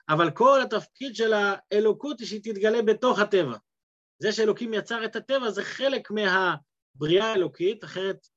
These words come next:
אם לא היה מציאות לנבראים בפני עצמם, אז, או את התחושה הזאת שהם בפני עצמם, הם היו בטלים במציאות ולא היה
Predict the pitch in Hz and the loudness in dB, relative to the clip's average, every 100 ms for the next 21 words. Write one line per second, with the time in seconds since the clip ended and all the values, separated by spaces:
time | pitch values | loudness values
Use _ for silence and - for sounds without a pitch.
0 | - 147 160 202 175 196 180 117 _ - | -10 -6 -2 -2 0 0 -2 -6 _ -14
1 | 131 - 180 185 151 147 131 147 170 120 | -10 -2 -2 -2 -6 -6 -6 -8 -8 -10
2 | 107 170 185 220 269 220 196 - - _ | -10 -6 -4 0 0 0 -6 -18 -20 _
3 | 113 110 - _ _ - 135 135 135 131 | -10 -10 -16 _ _ -6 -6 0 -2 -2
4 | 120 - - 208 277 233 208 202 180 165 | -6 -4 2 4 6 4 4 2 2 0
5 | 180 170 160 147 151 _ _ _ - 147 | -2 -2 -2 -2 -4 _ _ _ 0 6
6 | 196 180 170 202 202 185 - 208 247 156 | 6 6 4 4 4 2 -2 -6 -4 -2
7 | 175 175 190 185 | 0 0 0 -2